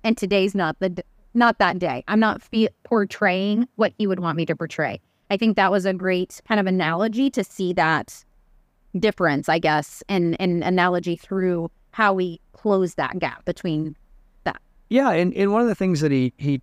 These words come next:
Speaker 2: talked about in that same vein was this idea of positional sanctification
Speaker 1: Mm-hmm.
Speaker 2: versus progressive sanctification.
Speaker 1: Yeah.
Speaker 2: And, you know, it's, it, it was interesting because,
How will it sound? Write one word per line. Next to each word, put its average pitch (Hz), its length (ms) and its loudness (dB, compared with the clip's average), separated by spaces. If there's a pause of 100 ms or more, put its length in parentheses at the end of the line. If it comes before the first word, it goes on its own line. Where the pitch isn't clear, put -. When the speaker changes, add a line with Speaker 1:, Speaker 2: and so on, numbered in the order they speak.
Speaker 2:
talked 151 280 0
about 139 260 0
in 135 40 2
that 127 200 -2
same 135 640 0
vein 131 640 2
was 131 240 0
this 131 180 -2
idea 131 480 0
of 123 160 -2 (140)
positional 139 640 0
sanctification 123 960 0
Speaker 1:
Mm-hmm. 120 80 -2
Speaker 2:
versus 123 420 -2
progressive 123 880 -2 (140)
sanctification. 127 1080 0
Speaker 1:
Yeah. 147 80 -6
Speaker 2:
And, 139 280 0 (500)
you 190 100 2
know, 170 180 4
it's, 147 160 0
it, 147 320 -2
it 151 80 0
was 143 180 0
interesting 139 500 0
because, 131 580 -2